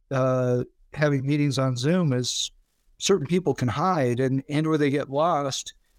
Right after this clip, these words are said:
uh, because, um, you don't have that body language, right? In a, in a fa-, in-face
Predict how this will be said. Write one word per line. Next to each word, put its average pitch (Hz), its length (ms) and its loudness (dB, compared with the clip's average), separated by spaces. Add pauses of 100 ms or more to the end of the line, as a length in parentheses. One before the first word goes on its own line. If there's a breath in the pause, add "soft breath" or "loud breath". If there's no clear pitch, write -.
(460)
uh, 139 300 2 (140)
because, 147 840 0 (100)
um, 139 500 0 (580)
you 156 80 2
don't 156 180 0
have 147 140 0
that 135 180 0
body 143 260 0
language, 117 420 -8
right? 131 260 2 (160)
In 123 100 6
a, 123 160 2
in 127 120 0
a 123 80 2 (260)
fa-, 139 200 4
in-face 135 440 0